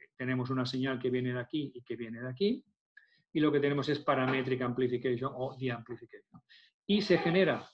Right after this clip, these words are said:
un Euler dos y un signal dos. Y este signal dos es el que medimos. Fijemos que la, la idea, las semejanzas y diferencias con el anterior es, primero, en este caso de aquí,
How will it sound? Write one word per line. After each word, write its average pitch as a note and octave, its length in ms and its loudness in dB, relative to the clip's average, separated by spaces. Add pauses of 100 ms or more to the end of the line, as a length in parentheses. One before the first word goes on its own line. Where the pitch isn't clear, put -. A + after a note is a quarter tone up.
(120)
un D3 220 -6
Euler C#3+ 360 0
dos C#4+ 320 0 (800)
y D#3+ 140 4
un D3+ 140 4
signal A#2+ 400 0
dos. - 320 -20 (340)
Y E3+ 140 8
este F3+ 180 6
signal F3 340 2
dos F#3 240 4
es D3+ 140 2
el D3 80 0
que D3 80 2
medimos. A2+ 560 -4 (1300)
Fijemos F#3 440 6
que G3 120 6
la, D#3 220 4
la C#3+ 120 4
idea, F3 380 2
las C#3+ 180 2
semejanzas E3+ 680 0
y E3+ 320 2 (480)
diferencias D#3 520 2
con C3+ 120 -2
el C3+ 120 2
anterior D#3 420 2
es, C#3 120 2
primero, C#3 460 -2 (920)
en C#3+ 120 0
este F3+ 240 2
caso G3 240 4
de F3 80 4
aquí, G3 500 0